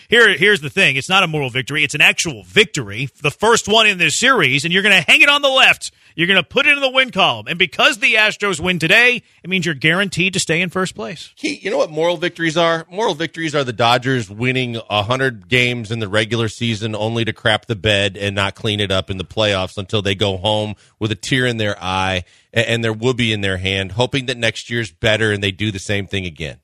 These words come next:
Speaker 2: Enjoy being the Utah Jazz in the playoffs until further notice. Thank you.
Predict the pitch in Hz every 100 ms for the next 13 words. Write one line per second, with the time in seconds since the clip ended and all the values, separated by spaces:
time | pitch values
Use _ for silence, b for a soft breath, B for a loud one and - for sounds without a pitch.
0 | _ _ 131 180 220 202 185 156 147 139
1 | 143 123 107 113 110 104 95 101 95 90
2 | 90 95 - 85 78 78 73 67 78 92
3 | - -